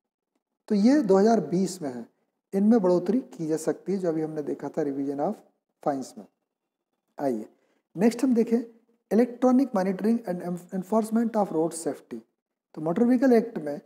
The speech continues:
ये एक स्टेट का सब्जेक्ट था, यानी राज्य सरकार का सब्जेक्ट था।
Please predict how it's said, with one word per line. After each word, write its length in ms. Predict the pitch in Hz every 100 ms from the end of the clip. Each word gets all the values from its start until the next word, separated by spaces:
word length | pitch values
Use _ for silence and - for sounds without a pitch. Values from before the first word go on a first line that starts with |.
| _ _ _ _ _ _
ये 200 | 190 254
एक 240 | 285 - -
स्टेट 400 | 202 - 277 294
का 120 | 302 226
सब्जेक्ट 540 | 170 143 147 139 -
था, 60 | 135
यानी 220 | 170 202
राज्य 300 | 180 226 254
सरकार 380 | 226 214 190 185
का 120 | 185
सब्जेक्ट 440 | 175 147 151 143
था। 260 | _ 135